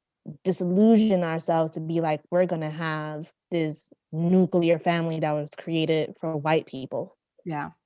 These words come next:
Speaker 1: Like, what is a Black version of, you know, you actually made it in the United States when consistently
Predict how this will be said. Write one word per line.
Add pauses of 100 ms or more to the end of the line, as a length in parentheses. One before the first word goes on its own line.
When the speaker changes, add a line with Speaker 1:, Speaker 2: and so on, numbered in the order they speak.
(300)
Speaker 1:
Like,
what
is (540)
a
Black
version (400)
of, (880)
you
know,
you
actually
made
it (200)
in
the
United
States
when
consistently